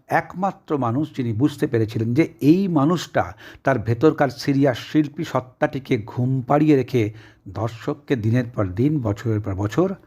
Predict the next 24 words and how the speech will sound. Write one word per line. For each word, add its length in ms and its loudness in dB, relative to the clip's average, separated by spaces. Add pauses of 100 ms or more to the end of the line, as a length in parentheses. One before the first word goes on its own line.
(400)
হাসিয়ে 320 -6
চলেছেন 460 0 (1040)
অভিমানে 580 2
আর 100 0
অসহায়তার 840 -4
কারণে। 340 -10 (300)
কমেডি 400 2
রোলে 300 6
এমনভাবেই 680 0
স্ট্যাম্পড 440 -2
হয়ে 160 0
গেছেন 300 -2
যে 280 2 (260)
তাকে 280 2
আর 80 2 (180)
কেউ 300 4
সিরিয়াস 600 0
রোলে 140 -2
ভাবতেই 480 -2
চান 220 -6
না, 260 -12 (400)
অনেকটাই 400 2
ভানু 260 0
বন্দ্যোপাধ্যায়ের 720 -4